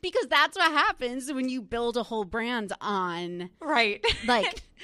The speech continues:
Speaker 1: having nice things.
Speaker 2: I thought it was so funny, but, um, they're not wrong.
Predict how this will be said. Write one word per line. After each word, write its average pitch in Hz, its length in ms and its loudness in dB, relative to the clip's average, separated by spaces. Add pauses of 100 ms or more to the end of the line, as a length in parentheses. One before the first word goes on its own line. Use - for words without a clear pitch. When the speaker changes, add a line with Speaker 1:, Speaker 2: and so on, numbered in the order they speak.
(180)
Speaker 1:
having 220 320 2
nice 208 220 -2
things. 311 380 0
Speaker 2:
I 226 80 4
thought 220 140 4
it 202 80 0
was 202 160 -4
so 160 160 -10
funny, 143 320 -12
but, 202 380 2 (360)
um, 196 500 6
they're 254 140 -4
not 349 240 -6
wrong. 175 400 -2